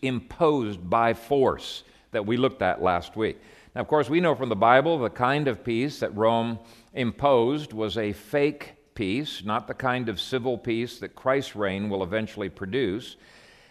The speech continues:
And, um, Jesus destroyed this messianic Pax Romana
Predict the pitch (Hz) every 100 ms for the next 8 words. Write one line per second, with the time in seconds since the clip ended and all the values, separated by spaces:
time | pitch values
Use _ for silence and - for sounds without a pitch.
0 | _ - 107 104 104 104 98 95 92 -
1 | _ _ _ _ _ - 87 143 160 156
2 | 147 - 107 107 - 147 151 131 110 113
3 | 113 110 85 101 104 127 139 143 131 95
4 | 92 95 - - - 127 135 - - 131
5 | 120 101 90 90 90